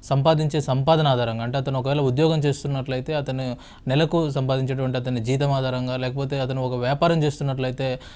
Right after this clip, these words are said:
ఆ వ్యాపారానికి వస్తున్నటువంటి సంపాదన ఆధారంగా లెక్కలేసి, అతని వయస్సును కూడా దృష్టిలో పెట్టుకొని, ఇంకా అతను ఎంతకాలం సంపాదించే స్థాయిలో ఉంటాడో, ఈ అంశాలన్నింటినీ దృష్టిలో పెట్టుకొని, ఆ,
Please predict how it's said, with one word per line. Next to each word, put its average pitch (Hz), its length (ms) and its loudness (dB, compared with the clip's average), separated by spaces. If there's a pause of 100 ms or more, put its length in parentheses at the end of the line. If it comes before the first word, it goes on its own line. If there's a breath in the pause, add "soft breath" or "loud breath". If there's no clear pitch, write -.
(160 loud breath)
ఆ 135 40 0
వ్యాపారానికి 151 560 2
వస్తున్నటువంటి 139 480 -2
సంపాదన 135 440 -2
ఆధారంగా 127 560 -2 (300 loud breath)
లెక్కలేసి, 143 460 2
అతని 127 180 -2
వయస్సును 143 420 2
కూడా 143 300 2 (260 loud breath)
దృష్టిలో 135 300 0
పెట్టుకొని, 135 440 -2
ఇంకా 139 200 0
అతను 131 160 0
ఎంతకాలం 151 400 2
సంపాదించే 135 520 0
స్థాయిలో 131 400 -2
ఉంటాడో, 120 400 -4 (140)
ఈ 143 80 0
అంశాలన్నింటినీ 151 640 0
దృష్టిలో 135 360 -2
పెట్టుకొని, 135 560 -4 (380 loud breath)
ఆ, 127 380 0